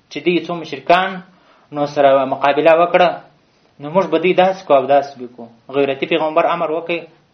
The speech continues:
چې راونیسئ خلک. ټول یې ونیول، هغه سپېره صحابه کرام،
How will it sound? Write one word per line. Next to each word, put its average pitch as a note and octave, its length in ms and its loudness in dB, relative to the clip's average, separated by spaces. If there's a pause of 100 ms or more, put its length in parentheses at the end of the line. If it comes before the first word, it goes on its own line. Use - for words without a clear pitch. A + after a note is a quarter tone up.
(840)
چې - 160 -10
راونیسئ C3+ 380 0
خلک. A2 320 -6 (400)
ټول A#3 260 2
یې G3+ 80 4
ونیول، A#3 460 0
هغه A3 380 0
سپېره A3 360 4 (560)
صحابه F3 460 2
کرام، G3 380 2